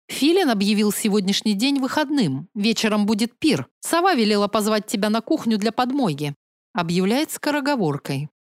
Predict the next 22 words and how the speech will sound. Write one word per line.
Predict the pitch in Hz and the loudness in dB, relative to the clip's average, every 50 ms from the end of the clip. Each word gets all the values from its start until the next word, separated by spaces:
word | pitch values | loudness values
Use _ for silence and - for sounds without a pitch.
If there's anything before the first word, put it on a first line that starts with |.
| _ _ _ _ _ _ - | _ _ _ _ _ _ -6
Ясно. | 220 214 208 180 160 143 135 - - - 135 135 139 127 - _ _ _ _ _ - | -2 -2 0 0 0 -2 -2 -4 -6 -8 -8 -8 -8 -8 -12 _ _ _ _ _ -6
Крыша | - 226 247 302 339 - - 349 339 | -4 0 0 0 0 0 -2 -4 -4
подождет. | - - 247 226 247 269 254 220 175 151 151 143 143 135 - - - - _ _ _ _ _ - | -2 -2 -2 0 0 0 -2 -2 -2 -2 -2 -2 -2 -4 -6 -12 -20 -20 _ _ _ _ _ -6
А | 151 156 | -4 -4
слушаюсь | 156 - - 233 285 302 - - 175 156 156 147 135 | -4 -4 -4 -4 -4 -4 -2 -2 -2 -2 -2 -2 -4
главу, | - - 147 147 160 160 175 247 320 294 254 _ _ _ | -6 -4 -4 -2 -2 -2 -2 -2 -4 -4 -6 _ _ _
получу | - 156 151 160 165 - - 277 | -4 -2 -2 -2 -4 -4 -2 -2
еще | 294 311 302 - - 185 170 | 0 0 -2 -2 -2 -2 -4
парочку | 170 - 214 185 151 143 131 - - - 156 | -2 -2 -2 -2 -2 -2 -4 -6 -8 -6 -6
узоров | 156 147 143 170 220 247 262 247 - | -4 -4 -2 -2 -2 -2 -2 -4 -6
на | 196 165 | -6 -8
своей | - - 139 139 143 160 165 | -6 -6 -6 -4 -4 -4 -4
шкуре. | - - - - 185 151 127 127 127 127 - _ _ _ _ _ _ _ _ _ _ _ _ | -6 -6 -8 -6 -6 -4 -4 -4 -6 -8 -10 _ _ _ _ _ _ _ _ _ _ _ _
«Поняла», | - 240 240 240 233 202 151 123 120 - _ _ _ _ _ _ _ | -4 -2 0 0 0 0 -2 -2 -6 -10 _ _ _ _ _ _ _
отзываюсь. | - 151 143 147 156 175 196 185 165 139 131 131 127 - - - - _ _ _ _ _ _ _ _ _ | -8 -8 -8 -4 -4 -2 -2 -2 -2 -2 -2 -4 -6 -8 -10 -14 -16 _ _ _ _ _ _ _ _ _
«Значит, | - 156 156 185 208 262 285 - - 320 - _ | -4 -2 -2 0 0 -2 -2 -2 -4 -6 -6 _
придется | - - 294 233 220 240 226 - - 294 | -6 -4 -2 0 -2 -2 -2 -4 -4 -2
лезть | 262 220 208 208 - - - | 0 0 0 -2 -2 -4 -6
на | 269 | -6
крышу | 247 - 175 170 165 - - 190 | -6 -4 -4 -4 -4 -4 -6 -8
в | - | -10
темноте. | - - 214 214 220 233 240 - - - 135 127 127 | -8 -6 -4 -2 -2 -2 -4 -4 -4 -4 -4 -4 -4